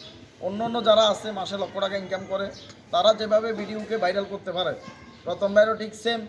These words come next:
অভিজ্ঞতা হয়ে গেছে, কৌশল জানা হয়ে গেছে, ভিডিও মার্কেটিংয়ের ব্যাপারে তার সমস্ত ধরনের ধারণা তার কাছে আছে।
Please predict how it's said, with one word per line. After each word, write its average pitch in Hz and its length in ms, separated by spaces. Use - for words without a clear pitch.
অভিজ্ঞতা 180 440
হয়ে 185 180
গেছে, 180 180
কৌশল 175 340
জানা 160 220
হয়ে 175 120
গেছে, 175 240
ভিডিও 170 200
মার্কেটিংয়ের 180 540
ব্যাপারে 175 260
তার 160 140
সমস্ত 180 460
ধরনের 185 340
ধারণা 208 260
তার 196 180
কাছে 196 180
আছে। 139 180